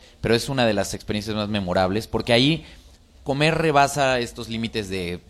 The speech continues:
tomar un plato y alimentar el cuerpo. Es, literalmente es un show. Acabas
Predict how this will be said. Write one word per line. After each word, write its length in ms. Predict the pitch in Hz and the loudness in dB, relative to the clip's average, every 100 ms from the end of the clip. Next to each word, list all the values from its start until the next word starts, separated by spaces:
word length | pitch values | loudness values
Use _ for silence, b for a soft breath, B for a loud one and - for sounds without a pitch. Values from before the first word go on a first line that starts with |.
| - - | -14 -6
tomar 200 | 104 107 | -4 -4
un 100 | 104 | 2
plato 400 | 110 101 107 101 | 2 2 0 -2
y 220 | 92 90 | -2 -2
alimentar 560 | 90 90 90 - 104 | -4 -6 -10 -4 -2
el 120 | 98 92 | -2 -4
cuerpo. 360 | 95 82 78 - b b b - | -8 -8 -14 -18 b b b -12
Es, 360 | 104 104 - - | -8 -8 -10 -10
literalmente 600 | 110 110 113 113 117 113 | -8 -2 0 0 0 -6
es 80 | 107 | -8
un 100 | 98 | -6
show. 300 | - 78 73 - | -6 -8 -10 -16
Acabas 500 | 90 110 113 117 - | -8 -2 0 0 -4